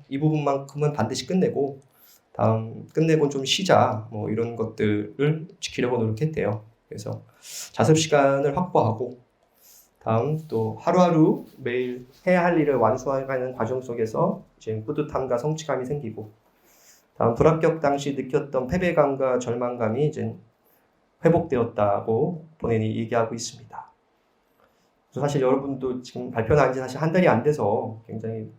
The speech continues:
심적으로 힘드실 거고 사실 여기 앉아 있는 것도, 어, 쉽지 않으실 거예요, 사실. 또 그거를 이겨내고 지금 앉아 계시는 걸 텐데요. 어, 그래도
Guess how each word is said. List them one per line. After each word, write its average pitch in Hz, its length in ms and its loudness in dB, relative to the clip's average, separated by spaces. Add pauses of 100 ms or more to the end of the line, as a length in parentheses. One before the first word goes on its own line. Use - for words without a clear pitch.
(100)
심적으로 151 480 2
힘드실 160 420 -6
거고 110 560 -2
사실 - 160 -6
여기 113 200 2
앉아 113 280 2
있는 127 240 -8
것도, 127 480 -8 (1080)
어, - 180 -8
쉽지 151 420 0
않으실 117 400 2
거예요, 104 400 2
사실. 110 540 -8 (180)
또 110 100 -16
그거를 113 460 -6
이겨내고 110 680 2
지금 113 220 -10
앉아 107 520 -2
계시는 117 360 -12
걸 92 160 -6
텐데요. 123 500 -6 (1600)
어, 110 500 -10 (1200)
그래도 110 720 -6